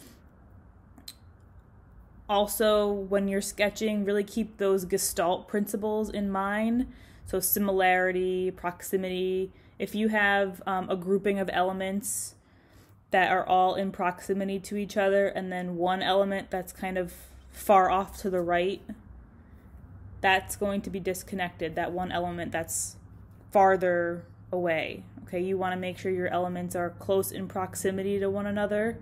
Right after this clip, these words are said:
Okay, and, and then you could play around with figure ground. That could be something that helps make your logo more appealing. Um,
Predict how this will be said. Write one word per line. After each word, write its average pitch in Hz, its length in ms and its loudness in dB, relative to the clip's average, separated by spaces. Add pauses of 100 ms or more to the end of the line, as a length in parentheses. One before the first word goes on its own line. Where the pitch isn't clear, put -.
(1600)
Okay, 175 360 4
and, 175 380 -2 (380)
and 180 160 -2
then 175 240 -2
you 185 120 0
could - 280 -4
play 190 200 4
around 180 240 2
with 175 120 -4
figure 185 380 2
ground. 180 540 2
That 175 120 -4
could 185 120 -6
be 185 100 -2
something 180 300 -6
that 175 120 -4
helps 175 380 -6
make 175 260 -8
your 175 120 -4
logo 175 360 -2
more 170 240 -4
appealing. 170 720 -4 (720)
Um, 160 760 -8